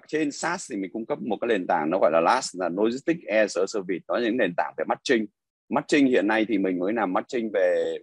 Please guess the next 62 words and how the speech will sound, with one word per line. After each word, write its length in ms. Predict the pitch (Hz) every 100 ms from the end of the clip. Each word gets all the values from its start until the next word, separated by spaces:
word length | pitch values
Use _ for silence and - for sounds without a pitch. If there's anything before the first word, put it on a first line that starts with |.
| -
về 280 | 87 80 80
vận 120 | 87 -
tải, 280 | 101 76 65
nhưng 160 | 104 101
tương 180 | 110
lai 200 | 110 104
sẽ 140 | 90 95
matching 380 | 120 - 117 101
cả 160 | 78 76
về 80 | 76
kho, 420 | - 95 95 85 -
về 80 | 85
nhu 180 | 127 131
cầu 300 | 123 101 90
của 60 | 80
cá 140 | 87 104
nhân 300 | 151 131 117
cũng 120 | 107
như 140 | 127 110
nhu 180 | 110 110
cầu 220 | 101 85
của 80 | 78
doanh 160 | 90 90
nghiệp. 180 | 90 78 _ _ _ -
Bởi 140 | 87
vì 160 | 95 104
mình 220 | 104 98
chỉ 80 | 87
có 80 | 104
nhu 160 | 123 117
cầu 240 | 104 92
chứa 220 | 90 101 120
một, 200 | 107 101
hai 140 | 107 95
khối 260 | - 107
hàng 240 | 123 92 80
hoặc 140 | 82 76
một, 140 | 87 87
hai, 160 | 101 90 85 90
ờ, 480 | 90 90 87 85 82
mét 220 | 92 127 - -
vuông 260 | 107 104
hàng 320 | 98 92 82 76
thì 120 | 82 -
chúng 140 | 85
ta 140 | 104 85
vẫn 100 | - -
hoàn 160 | 82
toàn 180 | 80 76 -
có 60 |
thể 100 | - -
sử, 280 | 67 64 -
sử 180 | - 82
dụng 180 | 76 90
cái 60 | 101
nền 160 | 104 73
tảng 200 | 71 69 -
để 140 | 69 60
chúng 120 | -
ta 80 | - 85
kết 120 | 110
nối. 260 | 98 92